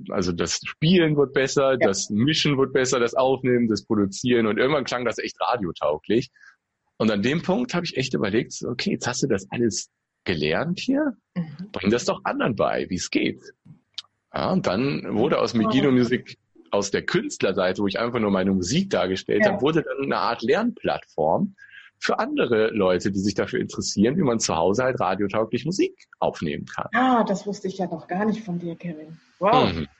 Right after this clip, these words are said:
Speaker 1: Und dann entstand, ähm, ja, dann entstand diese Lernplattform, es entstand ein YouTube-Kanal dazu, auch ein
Speaker 2: Ja.
Speaker 1: Podcast. Und ich habe diese Themen halt in verschiedenen Medien halt anderen Leuten beigebracht.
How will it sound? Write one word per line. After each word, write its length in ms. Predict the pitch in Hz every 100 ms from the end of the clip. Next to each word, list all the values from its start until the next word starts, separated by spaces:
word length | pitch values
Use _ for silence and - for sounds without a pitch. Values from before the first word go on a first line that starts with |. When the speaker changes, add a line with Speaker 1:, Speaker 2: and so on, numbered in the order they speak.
| _ _ _ _ _ _ _ _ _ -
Speaker 1:
Und 140 | 101
dann 160 | 87 82
entstand, 600 | 92 - - 90 107 113 113
ähm, 400 | 107 101 104 -
ja, 180 | - 107
dann 160 | 92 98
entstand 360 | 104 - 127
diese 140 | 127 107
Lernplattform, 920 | 95 107 185 196 196 190 - 160 156
es 120 | 143
entstand 380 | 120 101 107 110
ein 60 | 110
YouTube-Kanal 640 | 185 190 - 135 127 123
dazu, 320 | 123 - 113
auch 120 | 92 104
ein 60 |
Speaker 2:
Ja. 80 | 214
Speaker 1:
Podcast. 680 | 165 - - 139 131 135 - _ _ _ _ _ -
Und 160 | 110 110
ich 100 | 117
habe 120 | 120
diese 240 | 123 110
Themen 280 | 101 143 147
halt 140 | 127
in 100 | 127
verschiedenen 540 | 104 117 - 170 139 117
Medien 480 | 123 170 165 165 151
halt 180 | 147
anderen 280 | - 123 139
Leuten 260 | 135 123 110
beigebracht. 800 | - - 233 185 - 156 170